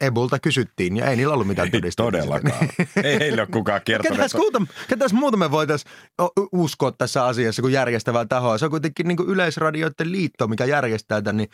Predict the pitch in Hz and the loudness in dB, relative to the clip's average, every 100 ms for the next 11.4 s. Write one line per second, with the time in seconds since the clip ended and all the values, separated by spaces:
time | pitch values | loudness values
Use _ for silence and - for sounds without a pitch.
0 | - 110 143 143 127 131 131 120 - 131 | -2 0 2 2 2 2 2 0 -2 0
1 | 104 107 120 101 87 - 87 87 98 95 | 0 2 2 2 0 0 -2 0 0 0
2 | - 87 92 - 92 87 82 78 67 69 | 0 -2 -2 0 2 4 2 0 -2 -4
3 | - - - - _ _ _ _ _ _ | -6 -10 -12 -16 _ _ _ _ _ _
4 | _ _ - 170 185 73 71 - - 117 | _ _ -2 0 2 2 -2 -4 -4 -2
5 | 131 110 123 110 101 - 92 92 82 87 | 0 0 0 0 0 -2 0 0 0 0
6 | 82 80 95 69 - - 185 151 - 143 | 0 0 -2 -2 -6 -2 0 2 0 -2
7 | 135 165 160 165 151 143 147 147 139 143 | 0 2 2 0 0 0 0 0 0 0
8 | 147 151 160 135 123 123 123 135 135 110 | 2 2 2 0 0 0 2 2 2 0
9 | - - 92 - 82 - - - 554 622 | -2 -4 -6 -4 -6 -6 -10 -10 -8 -8
10 | 605 - - - - - 208 - 190 - | -10 -12 -16 -6 -4 0 0 0 -2 -4
11 | - 160 147 | -2 0 2